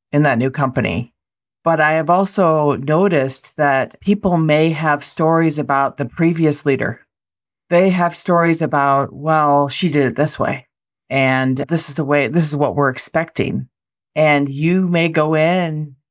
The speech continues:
and have a different approach, have a different vision. And how do you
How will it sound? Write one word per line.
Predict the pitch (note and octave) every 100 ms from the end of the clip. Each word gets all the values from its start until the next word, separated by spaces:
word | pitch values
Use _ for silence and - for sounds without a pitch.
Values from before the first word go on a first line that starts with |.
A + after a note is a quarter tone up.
| _ _ _ _ -
and | D#3 D3+
have | C3 D#3 D#3 D3+
a |
different | E3 D#3+ D#3
approach, | C#3 - - - -
have | D#3 C#3+
a |
different | D3 D3+ C#3+ B2
vision. | D3+ E3 C3+ - - _ _ _ _ _ -
And | D#3+
how | D3+ E3 G3+
do | B3
you | B3+ B3+ A#3+ -